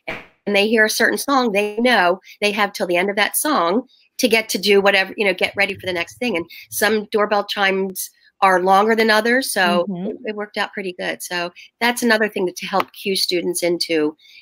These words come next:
Speaker 1: this is, "I know the song's gonna end in a couple seconds, so I better
Speaker 2: Yeah.
Speaker 1: hurry up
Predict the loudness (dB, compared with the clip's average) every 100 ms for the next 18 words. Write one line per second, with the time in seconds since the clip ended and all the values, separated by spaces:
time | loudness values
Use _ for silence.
0 | _ _ _ _ _ _ _ -2 -2 -2
1 | -2 2 4 4 4 2 4 2 6 6
2 | 4 2 -2 -4 _ _ -2 0 2 2
3 | 2 2 2 2 4 2 2 -2